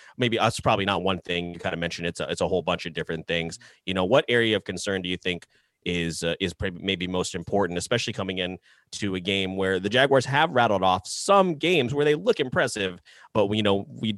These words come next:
do know that they sometimes struggle out on the West Coast. They had a really poor showing in Seattle, you know, not, ab-, about a month ago too.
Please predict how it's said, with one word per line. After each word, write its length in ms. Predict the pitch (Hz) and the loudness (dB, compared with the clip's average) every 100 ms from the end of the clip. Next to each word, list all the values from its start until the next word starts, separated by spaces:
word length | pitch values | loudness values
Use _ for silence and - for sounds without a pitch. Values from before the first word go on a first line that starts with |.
| _ | _
do 180 | 117 120 | 0 4
know 280 | 110 98 98 | 4 2 -2
that 120 | 95 | -2
they 180 | 95 92 | -2 -2
sometimes 440 | 107 98 92 85 - | -4 -4 -4 -6 -10
struggle 340 | - 92 90 87 | 0 0 2 2
out 180 | 87 78 | 2 0
on 120 | 85 | -4
the 80 | 82 | -2
West 200 | 85 - | -4 -4
Coast. 300 | 87 87 - | -4 -2 -2
They 80 | |
had 120 | 90 85 | -2 -2
a 60 | |
really 320 | 82 98 95 85 | 0 0 -2 -4
poor 260 | - 104 90 | -2 0 0
showing 360 | - 85 85 | -4 -6 -8
in 60 | 80 | -8
Seattle, 520 | - 82 82 80 73 _ _ | -8 -2 0 0 -4 _ _
you 80 | 82 | -6
know, 80 | 78 | 0
not, 200 | 90 85 - | 0 0 -6
ab-, 220 | 80 90 | -8 -8
about 260 | 87 90 | -2 0
a 40 | 87 | 2
month 220 | 92 92 | 0 -2
ago 200 | 73 73 | -8 -8
too. 240 | 73 73 | -6 -10